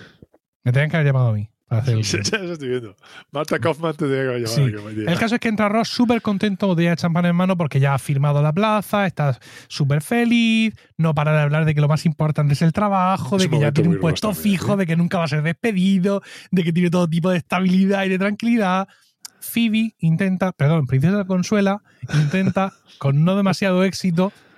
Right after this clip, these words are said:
Speaker 1: hacerle señales de
Speaker 2: Sí,
Speaker 1: que
Speaker 2: a Ross de que
Speaker 1: algo está pasando,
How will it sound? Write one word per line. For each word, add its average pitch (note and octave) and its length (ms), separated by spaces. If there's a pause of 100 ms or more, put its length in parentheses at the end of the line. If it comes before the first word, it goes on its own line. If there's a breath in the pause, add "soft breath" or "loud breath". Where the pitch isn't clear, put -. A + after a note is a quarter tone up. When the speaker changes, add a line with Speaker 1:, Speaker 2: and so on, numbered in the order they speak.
Speaker 1:
hacerle E3+ 400
señales G3+ 640
de D#3 140
Speaker 2:
Sí, C#3+ 60
Speaker 1:
que D3 140
Speaker 2:
a D3+ 120
Ross D3 440
de C#3+ 220
que D#3+ 440
Speaker 1:
algo F#3 240
está F3+ 160
pasando, G#3+ 560